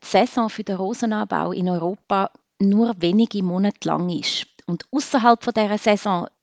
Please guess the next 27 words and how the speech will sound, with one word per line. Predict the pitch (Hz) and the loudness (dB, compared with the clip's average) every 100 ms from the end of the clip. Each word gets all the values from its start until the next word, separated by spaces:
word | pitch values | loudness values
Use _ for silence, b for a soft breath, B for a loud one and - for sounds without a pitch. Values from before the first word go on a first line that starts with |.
| - | -2
müssen | 185 180 | 0 0
halt | 165 160 - | 0 -4 -8
die | - | -4
Gewächshäuser | 160 170 - 196 214 208 - | 0 0 -2 -2 -2 -2 -2
in | 175 | -2
Europa | 170 160 175 - | -2 -4 -6 -4
beheizt | 160 156 143 165 233 - | -4 -2 -2 -4 -6 -4
werden | - 247 285 294 | 0 0 0 -4
und | 185 | -4
belichtet | - 156 208 - - 254 | -6 -6 -6 -6 -8 -4
werden. | 240 254 269 320 B B B B B - | -2 0 -2 -6 B B B B B -2
Und | 202 - - | 0 0 -2
in | 175 | -2
Ostafrika | 170 - 214 202 214 - 185 - _ | 0 2 2 2 -2 0 0 0 _
ist | 180 175 - | -6 -4 -6
das | - | -8
Klima | - - 185 214 240 226 226 - | -10 -4 0 6 6 6 4 0
für | - | -6
die | 180 - _ - | -6 -6 _ -4
Rosen | 170 170 185 160 | -2 -2 0 0
allgemein | 160 196 196 175 175 175 | 0 2 2 2 2 -2
das | - | -4
ganzjährig | - 156 202 - - 165 175 - - | 4 6 6 -2 -2 -2 -2 -6 -8
ideal | 190 170 160 - - 151 _ | -6 -4 -4 -4 -6 -12 _
für | - | -14
den | - 156 | -12 -10
Rosenanbau. | - - 143 143 - | -12 -10 -10 -10 -14